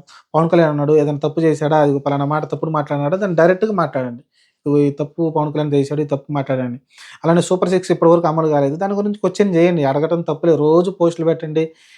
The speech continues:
డిబేట్లో పాల్గొనండి, చెప్పండి, డైరెక్ట్గా మాట్లాడండి. "ఇదిగో సూపర్ సిక్స్ మీరు ఇచ్చారు, మీరు ఎందుకు చేయట్లేదు? ఇప్పటివరకు ఒక సి-, గ్యాస్ సిలిండర్ ఇచ్చారు, మూడు సిలిండర్ ఇంకా ఎందుకు ఇవ్వలేదు?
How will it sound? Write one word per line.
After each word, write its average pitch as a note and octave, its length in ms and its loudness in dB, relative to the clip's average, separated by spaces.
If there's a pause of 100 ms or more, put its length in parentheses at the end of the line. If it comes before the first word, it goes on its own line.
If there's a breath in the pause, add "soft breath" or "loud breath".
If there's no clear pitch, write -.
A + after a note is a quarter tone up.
(160 soft breath)
డిబేట్లో D#3+ 400 4
పాల్గొనండి, D#3 520 2
చెప్పండి, D#3+ 460 -2
డైరెక్ట్గా E3+ 460 4
మాట్లాడండి. D3+ 500 -2
"ఇదిగో - 520 -4
సూపర్ E3+ 300 0
సిక్స్ E3 220 -4
మీరు D#3 180 0
ఇచ్చారు, D3 440 0
మీరు D3+ 140 2
ఎందుకు E3+ 360 0
చేయట్లేదు? C#3+ 640 0 (280 loud breath)
ఇప్పటివరకు D#3+ 440 4
ఒక D3 200 -6
సి-, D#3 200 -6
గ్యాస్ D3+ 220 2
సిలిండర్ D#3+ 260 -2
ఇచ్చారు, D3 240 0
మూడు D#3 200 -2
సిలిండర్ D#3+ 260 -4
ఇంకా D3 180 0
ఎందుకు D3 280 0
ఇవ్వలేదు? C3+ 480 -2